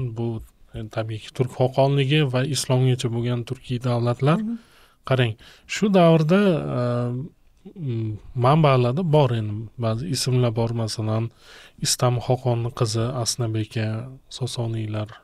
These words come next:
Speaker 1: podshohiga uzatiladi. Yoki bo'lmasam,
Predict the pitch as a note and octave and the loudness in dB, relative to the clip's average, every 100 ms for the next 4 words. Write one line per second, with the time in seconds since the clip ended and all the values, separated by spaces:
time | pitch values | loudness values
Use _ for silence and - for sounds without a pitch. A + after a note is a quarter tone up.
0 | _ - A2+ - G#2 A2+ A2+ A2+ G#2+ G#2 | _ -14 -10 -6 -6 -4 -6 -4 -4 -4
1 | - G#2 G2+ G2+ G2+ A2 - - - _ | -4 -4 -4 -6 -10 -12 -20 -20 -20 _
2 | _ - A2 G#2+ - A#2 A#2 A#2 A#2+ B2 | _ -14 -6 -4 0 2 4 2 4 4